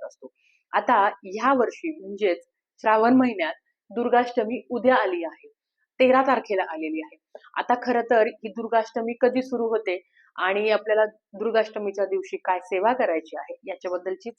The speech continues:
आजची माहिती आहे. महिलांनो, व्हिडिओ प्लीज सगळा बघा, म्हणजे तुम्हाला तुमच्या सगळ्या प्रश्नांची उत्तर मिळतील. सगळ्यात आधी जसं मी तुम्हाला सांगितलं की श्रावण महिन्यातील शुक्ल पक्षात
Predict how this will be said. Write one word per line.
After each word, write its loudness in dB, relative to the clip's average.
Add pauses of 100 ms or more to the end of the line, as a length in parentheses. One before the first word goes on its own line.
आजची -4
माहिती -10
आहे. -12 (420)
महिलांनो, 0
व्हिडिओ -2
प्लीज -8
सगळा 2
बघा, 0
म्हणजे -6
तुम्हाला -10
तुमच्या -10
सगळ्या -2
प्रश्नांची -6
उत्तर -10
मिळतील. -14 (720)
सगळ्यात 4
आधी 2
जसं -4
मी -2
तुम्हाला 2
सांगितलं -2
की -8
श्रावण 0
महिन्यातील -6
शुक्ल -4
पक्षात -4